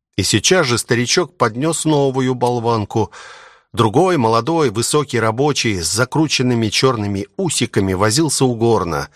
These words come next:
Струков, обращаясь к старичку, сказал: «Что, Рублёв, стаканчики-то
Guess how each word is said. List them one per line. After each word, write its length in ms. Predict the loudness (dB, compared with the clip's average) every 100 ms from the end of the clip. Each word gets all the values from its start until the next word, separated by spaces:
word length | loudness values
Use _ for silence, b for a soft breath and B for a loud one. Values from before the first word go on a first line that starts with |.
| b b b
Струков, 520 | -12 -2 0 0 0 0
обращаясь 580 | 0 0 0 -2 -2
к 80 | -4
старичку, 500 | -4 -4 -2 -4 -4
сказал: 540 | -2 0 0 0 -2 -8 _ _ _ _ _ _ -8
«Что, 320 | 0 2 4
Рублёв, 500 | 0 0 -2 -4 -18 _ _ _ -6
стаканчики-то 1000 | -2 2 2 0 -4 -2 0 0 -2